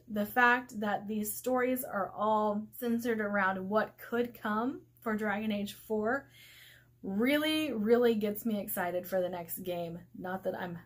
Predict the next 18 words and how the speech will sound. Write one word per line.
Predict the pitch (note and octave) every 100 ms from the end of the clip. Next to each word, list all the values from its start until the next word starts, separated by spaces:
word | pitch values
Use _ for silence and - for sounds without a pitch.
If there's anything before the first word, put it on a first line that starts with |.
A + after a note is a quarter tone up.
| -
not | - F3 A#3+ A#3
excited, | A3 - G#3 G#3
I | - F3+
am | E3 -
always | G#3 G#3 G3+
excited | - G#3 G3 G3 G3 G#3+ - _
for | G3 G3 F#3+ -
any | A#3+ A#3+
Dragon | G3 F#3 F3 F3+
Age | E3+ F3
content, | F3+ F3 G3+ B3+ B3+ _ _ - - - _ _ _ _
but | G#3+ A3 - G#3
this | A3+ A3 A3
one | G3+ F#3+ F#3
was | F#3 F3 F3 F3 F3+
really, | F3+ E3+ D#3+ G#2 - _ -
really | F3+ D#3+
good. | - - -